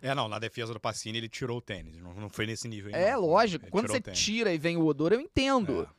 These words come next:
Speaker 2: Pe-, tem gente que tem chulé. Por sinal, uma coisa que eu queria entender.
Speaker 1: Foi
Speaker 2: Por que
Speaker 1: específico.
Speaker 2: que algumas pessoas têm chulé, mas outras pessoas não têm chulé? Eu, por exemplo, eu não tenho chulé. Tem vários defeitos, mas chulé não é um.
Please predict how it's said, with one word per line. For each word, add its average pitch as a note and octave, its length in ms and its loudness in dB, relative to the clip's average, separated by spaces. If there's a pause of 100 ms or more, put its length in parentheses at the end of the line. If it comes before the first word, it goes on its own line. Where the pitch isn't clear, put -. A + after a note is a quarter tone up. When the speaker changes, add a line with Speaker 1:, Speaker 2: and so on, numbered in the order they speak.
(160)
Speaker 2:
Pe-, D#3+ 120 -2
tem E3 200 2
gente D#3 240 4
que - 60 -6
tem G3 120 2
chulé. A3 400 6 (380)
Por - 180 6
sinal, G3+ 280 2
uma C4+ 120 2
coisa A3+ 140 0
que A#3 60 0
eu G#3+ 40 -8
queria A3 180 0
entender. D3+ 520 4 (1040)
Speaker 1:
Foi - 120 2
Speaker 2:
Por B3+ 100 8
que F#3+ 40 4 (180)
Speaker 1:
específico. G#4 140 -2
Speaker 2:
que B4+ 60 4
algumas A#3+ 720 4
pessoas G3+ 480 6
têm F3 160 2
chulé, B2 440 2 (520)
mas E3 280 2
outras F#3 320 8
pessoas E3+ 440 0
não F3 360 2
têm G#3 200 2
chulé? F#3+ 300 0
Eu, G3+ 160 10
por A#3 140 0
exemplo, C3+ 300 2
eu D#3+ 80 4
não A3+ 180 4
tenho C#4 200 -2
chulé. G#3 180 -4
Tem A3+ 160 -10
vários G4 180 -8
defeitos, - 460 -4
mas - 220 -16
chulé D#4 500 0
não E4+ 200 -2
é F4+ 60 2
um. C4 180 0